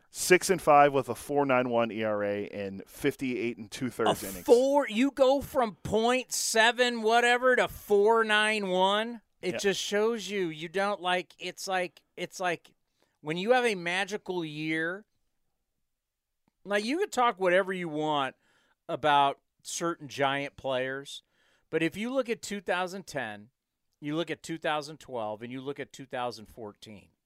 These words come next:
Speaker 2: the one constant that they had was a good bullpen. 'Cause there's only one player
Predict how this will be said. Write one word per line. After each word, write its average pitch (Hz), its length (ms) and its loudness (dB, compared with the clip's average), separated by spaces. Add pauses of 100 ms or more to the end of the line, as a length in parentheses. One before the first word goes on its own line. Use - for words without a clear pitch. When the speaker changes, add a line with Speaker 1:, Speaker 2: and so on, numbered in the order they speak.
(1000)
Speaker 2:
the 131 100 -8
one 139 340 -8
constant 151 640 -10
that 120 200 -8
they 123 220 -6
had 113 280 -4
was 98 200 -18
a 107 40 -16
good 92 280 -16
bullpen. 98 360 -14 (140)
'Cause 143 140 -8
there's 190 240 -2
only 226 240 -2
one 185 400 -2
player 208 640 -4